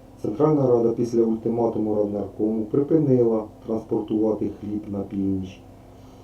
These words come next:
Більшовики негайно скасували це рішення після оголошення в Харкові радянської влади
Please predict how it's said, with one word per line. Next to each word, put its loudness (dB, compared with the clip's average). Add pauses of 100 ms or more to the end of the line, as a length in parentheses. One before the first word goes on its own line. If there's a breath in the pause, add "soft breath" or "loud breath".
(140 loud breath)
Більшовики 2
негайно 2
скасували 0
це 0
рішення 0
після 0
оголошення 0
в -4
Харкові -2
радянської 0
влади -2